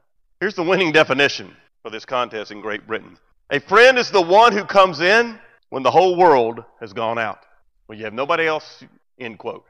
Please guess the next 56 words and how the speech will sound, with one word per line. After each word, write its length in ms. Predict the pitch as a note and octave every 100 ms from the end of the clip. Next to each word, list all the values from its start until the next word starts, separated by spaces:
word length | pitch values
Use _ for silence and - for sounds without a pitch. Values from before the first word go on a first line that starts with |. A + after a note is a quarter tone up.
| _
When 140 | A2
you 80 | C#3
have 100 | F3+
nobody 340 | D3 G3+ G#3+ G#3+
else 200 | A3+ -
that 160 | E3
you 80 | G#3+
can 140 | G3+
count 340 | D3+ G#3+ G#3 E3+
on, 420 | C#3+ B2 A2+ G#2+ _ _ _ _ _
you 100 | A#2+
have 100 | D#3
a 60 |
friend 500 | C#3+ E3 C#3 A2 F#2+ F2+ _
in 100 | A2
Jesus 360 | G2 G#2 G#2 -
Christ. 500 | B2+ G2 F2+ _ _ _ -
You 80 |
may 140 | F#3 G3
be 140 | G3
the 220 | F#3 D#3+
only 400 | D#3+ G#3+ C4 A#3
person 560 | C#3+ A3+ A#3 G#3+ F#3 E3 _ _ -
in 100 | F3+
the 80 |
world, 800 | E3 D3+ G#3+ G3 C#3+ A#2+ A2 G#2+ F#2+ _
at 80 | A2 _
your, 200 | D3+ - -
in 220 | C3 C3+
your 200 | F#3+ G#3
world, 680 | G3 G3 C#3+ B2+ A2+ A2+ - _ _ _ _ _
who 80 | C3+
knows 240 | C#3 C3
Jesus. 720 | A2+ C#3+ A#2+ G2+ - - - _
But 140 | A2
if 140 | A#2 C#3
you 80 | C3
do, 400 | D#3+ B2 F#2+ F#2 _ _
you're 80 | G2+
never 180 | G#2+ A#2
alone. 380 | A#2+ C#3 G#2+ F2+ _ _ -
You 80 |
have 180 | A#2 A2
the 80 | G2+
friend 360 | - C#3 D#3 D#3
of 120 | B2+
all 160 | D3
friends, 540 | C#3 - D#3 G#2+ G#2 -
the 80 | A2+
King 260 | D3+ D3+
of 120 | D#3
kings, 360 | - A2 F#2+ F#2+
the 80 | A2+
Lord 240 | A2 B2+
of 140 | C3 A#2
lords, 300 | G2+ -